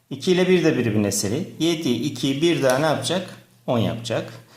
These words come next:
Dolayısıyla elimizde şöyle bir devre oluşacak. On ohm, on ohm, A, B. On ile onun paraleli zaten iki tane paralel birbirinin yarısıydı. Yine de yapayım isterseniz.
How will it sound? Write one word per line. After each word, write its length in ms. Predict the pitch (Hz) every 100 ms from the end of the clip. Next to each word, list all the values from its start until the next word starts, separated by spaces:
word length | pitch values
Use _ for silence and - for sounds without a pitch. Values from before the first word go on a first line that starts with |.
| - _ _
Dolayısıyla 460 | 180 143 98 120 107
elimizde 680 | 117 117 104 101 101 98 - - _ _ _ _ _ _ _ _ _ _ _ _ _ _ _
şöyle 300 | - 170 165
bir 80 | 160
devre 200 | 160 156
oluşacak. 640 | 156 147 - 156 156 - - - -
On 160 | 131 127
ohm, 480 | - 127 135 156 - - - _ _ _ _ _ _ _
on 360 | 123 117 120 120
ohm, 340 | 120 139 156 151 - - _ _ _ _ _ _ _ _ -
A, 360 | 135 147 151 156 - -
B. 180 | 92 - - - - - -
On 160 | 180 180
ile 80 | 160
onun 320 | 156 147 127
paraleli 680 | 135 135 127 120 117 120
zaten 360 | 120 135 135 120
iki 200 | 120 -
tane 240 | 139 120
paralel 420 | 117 117 107 110 113
birbirinin 360 | 117 117 117
yarısıydı. 840 | 117 120 120 117 92 113 170 - - -
Yine 200 | 175 107
de 60 |
yapayım 280 | 104 95 104
isterseniz. 1040 | 92 - 95 - 90 90 131 175 - -